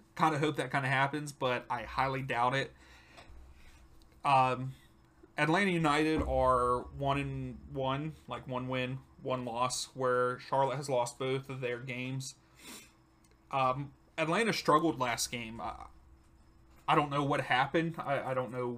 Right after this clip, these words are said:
what they tried to change, just struggled. And Charlotte is also struggling. So I think this is gonna be a back and forth game, and I actually think, even as an Atlanta United fan, I think this is gonna end up in a one to one draw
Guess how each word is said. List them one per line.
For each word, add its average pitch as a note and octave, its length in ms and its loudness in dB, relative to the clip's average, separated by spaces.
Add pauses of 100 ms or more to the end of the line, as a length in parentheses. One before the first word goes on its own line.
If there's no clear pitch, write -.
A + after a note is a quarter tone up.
what B2+ 220 2
they B2+ 100 0
tried B2 240 4
to G#2+ 80 -8
change, B2+ 500 -4
just A#2 200 -10
struggled. C3 580 4 (640)
And B2 500 -2
Charlotte C#3 560 4
is C3 140 -4
also B2+ 320 0
struggling. A#2+ 540 -2
So B2 180 0
I B2 180 4
think D#3 220 0
this D#3 180 0
is D3 80 -4
gonna C#3+ 200 2
be C3 100 0
a B2+ 60 0
back C3 280 2
and C3+ 120 -4
forth B2 260 -2
game, C3 320 -4
and B2 100 -8
I A#2 120 -4
actually C3+ 380 0
think, B2+ 440 -4 (640)
even E3+ 320 2
as C#3 300 4
an C3 80 0
Atlanta B2+ 380 -2
United A#2+ 440 -2
fan, A#2+ 440 -2
I A#2+ 80 -4
think D3 260 -2
this C3+ 160 0
is B2+ 80 -4
gonna B2+ 180 -2
end B2 160 -4
up A#2+ 160 0
in A#2+ 120 -6
a A2+ 60 -4
one B2 340 -4
to E3+ 60 2
one C#3+ 220 -2
draw B2 540 0